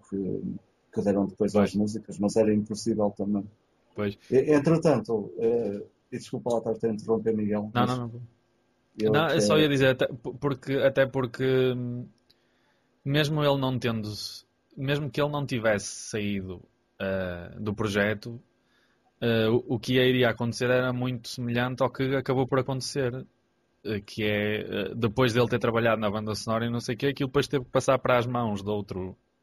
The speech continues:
Speaker 2: eh, produtor de som, não é? Ou engenheiro de som, para, eh,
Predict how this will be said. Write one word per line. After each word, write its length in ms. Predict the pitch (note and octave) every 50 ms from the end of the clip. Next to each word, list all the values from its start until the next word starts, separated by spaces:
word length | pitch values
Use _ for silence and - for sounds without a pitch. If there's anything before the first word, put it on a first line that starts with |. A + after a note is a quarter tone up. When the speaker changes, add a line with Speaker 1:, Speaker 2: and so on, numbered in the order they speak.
| _ _ -
Speaker 2:
eh, 520 | G#2 G2+ F#2+ F#2 E2+ E2+ F2 - - - G2 -
produtor 460 | - G2 G2 G2 F#2 - G#2 G#2 -
de 60 | G2+ -
som, 260 | - G#2+ G2+ G#2+ A#2+
não 140 | B2 A2 G2
é? 140 | A2 B2+ - _ _ _ _ _ _ _ _ _ _ -
Ou 140 | G2 G2 G2+
engenheiro 340 | F#2+ F#2 G2+ G2+ G#2 G2+ F#2+
de 80 | -
som, 320 | - - G#2 G#2+ A#2 A#2+ A#2 - -
para, 540 | - A2 A2+ A#2 A#2 A#2+ A#2+ B2 B2+ C3 D3 _ _ _ _ _ _ _ _ _ _ _ _ _ _ _ _ -
eh, 440 | - A2+ A2+ A2+ A2+ A2+ A2+ A2 A2